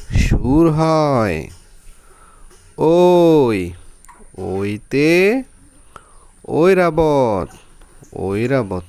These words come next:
চলে ধীরে ধীরে। ও, ওতে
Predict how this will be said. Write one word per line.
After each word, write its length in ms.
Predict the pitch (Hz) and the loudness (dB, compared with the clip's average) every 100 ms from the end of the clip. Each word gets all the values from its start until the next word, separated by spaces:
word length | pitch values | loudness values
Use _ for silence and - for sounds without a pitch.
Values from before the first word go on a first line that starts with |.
| - - | -18 -8
চলে 640 | 104 104 117 147 185 226 - - _ - - - _ 113 | -6 -2 0 0 0 -4 -10 -20 _ -20 -20 -20 _ -4
ধীরে 340 | 139 180 185 | 0 2 2
ধীরে। 840 | 143 156 151 147 143 120 95 73 85 - - _ _ - - - - - - - - | 0 0 2 2 2 2 0 -4 -12 -20 -20 _ _ -20 -20 -20 -20 -20 -20 -20 -6
ও, 760 | 143 170 185 185 170 131 82 85 - - - - - - - _ - | 0 2 4 4 2 2 -2 -6 -14 -20 -20 -20 -20 -20 -20 _ -14
ওতে 760 | 85 87 - 117 147 170 202 | -12 -10 -6 -2 0 0 -2